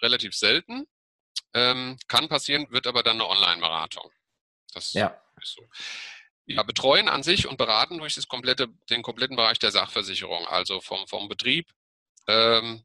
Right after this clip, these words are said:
Speaker 1: von der Inhaltsversicherung, äh, Gebäude, Haftpflicht, Hausrat,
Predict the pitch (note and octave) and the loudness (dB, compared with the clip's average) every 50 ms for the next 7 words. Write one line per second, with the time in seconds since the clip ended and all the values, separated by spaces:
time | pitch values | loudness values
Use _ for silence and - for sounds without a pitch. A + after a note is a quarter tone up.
0 | _ _ - G#2 G#2+ G#2+ A2 B2 C3+ B2 A#2+ A2+ - - A2+ A2 A2+ G#2 G#2 G2+ | _ _ -4 -2 0 0 0 0 0 0 0 0 -2 -4 -4 -4 -4 -6 -6 -4
1 | G2+ G2 G2 G#2 G#2 G2+ _ _ _ - G2 F#2+ F#2+ F#2+ F#2+ G2 G2 G2 _ _ | -2 -2 -2 -2 -6 -12 _ _ _ -6 0 2 2 4 2 0 -2 -6 _ _
2 | _ _ - G#2+ - G2+ G2 G2+ G2 G#2 G2 G2 G2 _ _ _ _ _ - F#2+ | _ _ -12 -6 -2 2 2 2 4 2 2 2 -2 _ _ _ _ _ -2 -2
3 | G2 - - - F#2+ F#2 - - F#2+ F#2 F#2 F#2 - - - F2+ F2+ F2+ F2+ F2+ | -2 -2 -6 -10 -8 -6 -2 0 0 2 2 0 -2 -4 -2 0 2 2 2 2
4 | - - | 0 -4